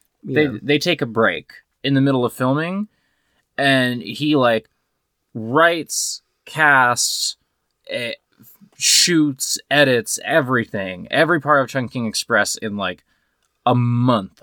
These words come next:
Speaker 2: off, basically. Like, he's just like, Ashes of Time is falling apart, and he's just like, "I'm just gonna make this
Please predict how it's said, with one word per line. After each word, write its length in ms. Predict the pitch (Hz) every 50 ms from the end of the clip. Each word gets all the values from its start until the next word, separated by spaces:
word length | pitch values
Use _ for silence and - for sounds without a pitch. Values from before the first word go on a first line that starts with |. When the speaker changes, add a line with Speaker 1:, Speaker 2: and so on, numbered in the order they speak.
| _
Speaker 2:
off, 440 | - 98 95 - - - - - - _ _
basically. 600 | 110 110 95 - - 92 - - 73 - - - _ _ _ _ _ _ _ -
Like, 180 | 123 117 -
he's 260 | - 120 123 147 143
just 220 | 131 156 156 - -
like, 220 | 143 127 117 - _ _ _ _ _ _ _ _ _ _
Ashes 320 | - 139 151 147 - 165 160
of 80 | 160 143
Time 220 | 151 147 139 131
is 100 | 123 -
falling 280 | - 135 123 117 117 113
apart, 420 | 110 - 117 98 95 95 - - _
and 120 | - 113 101
he's 180 | 90 113 113 101
just 180 | - 117 - -
like, 200 | 107 104 - -
"I'm 140 | - 123 127
just 140 | 131 127 -
gonna 100 | - 139
make 220 | 135 131 127 117 -
this 180 | - 107 -